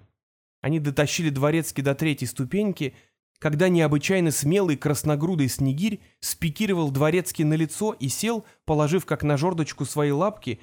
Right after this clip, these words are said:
на переносицу телохранителя. Это само по себе было весьма удивительно, но прикреплённая к клювику птицы записка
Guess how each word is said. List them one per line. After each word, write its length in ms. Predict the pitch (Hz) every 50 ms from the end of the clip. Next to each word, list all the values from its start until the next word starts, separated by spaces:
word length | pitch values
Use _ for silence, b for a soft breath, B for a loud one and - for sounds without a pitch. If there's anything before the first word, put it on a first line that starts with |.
| b b _
на 80 | 147
переносицу 640 | 143 - 156 151 151 160 175 160 - 165 147 - 156
телохранителя. 840 | 143 - 156 156 151 - 160 165 160 147 120 - - 82 71 58 - _ _ _ _ _ _ _ _ _ _ _ _
Это 220 | - 143 - 165
само 260 | 147 - 170 175 226 233
по 140 | - 160
себе 240 | 135 - 156 151 147
было 180 | 139 147 156 147
весьма 360 | 135 143 139 - 160 156 151
удивительно, 680 | 147 156 156 190 190 160 127 - - 98 98 90 78 - b b b b b _
но 140 | 143 147 131
прикреплённая 720 | - 151 151 - 151 151 147 175 180 170 151 143 139 139 127
к 60 | -
клювику 400 | 156 165 160 139 135 127 - 131
птицы 420 | - - - 190 180 - - 143
записка 600 | 127 131 131 131 - 247 240 - - - 117 107